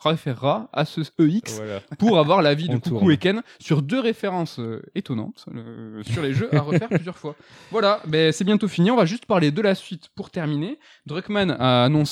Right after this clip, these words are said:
Speaker 1: euh, que il ne compte absolument pas faire de suite à ce jour. Il ne voit pas du tout dans quelle position il pourrait travailler ses personnages.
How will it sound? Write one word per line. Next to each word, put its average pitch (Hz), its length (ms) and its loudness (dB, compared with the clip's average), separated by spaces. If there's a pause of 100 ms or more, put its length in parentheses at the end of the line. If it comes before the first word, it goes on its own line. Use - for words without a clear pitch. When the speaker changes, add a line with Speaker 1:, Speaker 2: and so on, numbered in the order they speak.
Speaker 1:
euh, 127 400 2
que 123 540 2
il 131 80 -4
ne 131 120 2
compte 127 280 -4
absolument 170 480 0
pas 156 140 0
faire 127 160 -4
de 123 80 -4
suite - 340 -10
à 117 80 -4
ce 139 200 -2
jour. 220 340 -2
Il 143 120 4
ne 139 60 4
voit 131 220 0
pas 147 100 -2
du 139 160 -8
tout 180 220 -8
dans 120 140 0
quelle 135 140 -4
position 139 440 -2
il 123 100 -4
pourrait 123 240 -6
travailler 151 400 -2
ses 147 160 -6
personnages. 143 460 -6